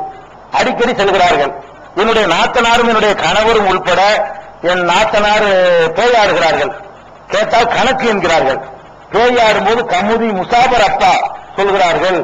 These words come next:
அதன்படிதான் நாங்கள் நடப்போம். கனவில் எங்களுக்கு சொல்வார்கள், அதன்படிதான் நீயும் செய்ய வேண்டும். நாங்கள் தர்காவுக்கு செல்லும் போது என்னை கட்டாயமாக பல தடவை கூட்டிச் சென்றுள்ளார்கள். அந்த அப்பாவை நினைத்தால் எங்களுக்கு எல்லாமே வெற்றி என்கிறார்கள்." பெண்கள் சைடுல தான் வந்திருக்குது. ஆ,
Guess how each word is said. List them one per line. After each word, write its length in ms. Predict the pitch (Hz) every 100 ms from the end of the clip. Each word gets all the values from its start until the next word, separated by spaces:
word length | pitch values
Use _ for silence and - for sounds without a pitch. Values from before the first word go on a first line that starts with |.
| - - -
அதன்படிதான் 640 | 196 240 233 220 226 214
நாங்கள் 240 | 190 185 165
நடப்போம். 520 | 175 185 175 185 190 - - -
கனவில் 420 | - 208 247 247
எங்களுக்கு 320 | 214 196 185 180
சொல்வார்கள், 580 | 175 180 175 151 180 175 - - -
அதன்படிதான் 580 | 143 226 226 220 233 196
நீயும் 320 | 220 233 214
செய்ய 160 | 190 190
வேண்டும். 400 | 180 156 175 185 131 - - -
நாங்கள் 280 | 185 202
தர்காவுக்கு 540 | 175 175 214 226 226 202
செல்லும் 220 | 185 185 185
போது 140 | 220
என்னை 160 | 202 180
கட்டாயமாக 680 | 165 214 196 196 190 180 202
பல 160 | 185 180
தடவை 280 | 196 208 214
கூட்டிச் 320 | 247 269 196
சென்றுள்ளார்கள். 540 | 190 175 165 151 143 - - - - -
அந்த 180 | 196 190
அப்பாவை 340 | 165 233 233
நினைத்தால் 440 | 202 190 185 214 208
எங்களுக்கு 320 | 185 180 165
எல்லாமே 300 | 185 202 202
வெற்றி 260 | 175 156
என்கிறார்கள்." 480 | 208 180 170 147 135 -
பெண்கள் 280 | 175 226 233
சைடுல 200 | 214 220
தான் 140 | 220
வந்திருக்குது. 340 | 196 190 151 120 - - - -
ஆ, 100 | -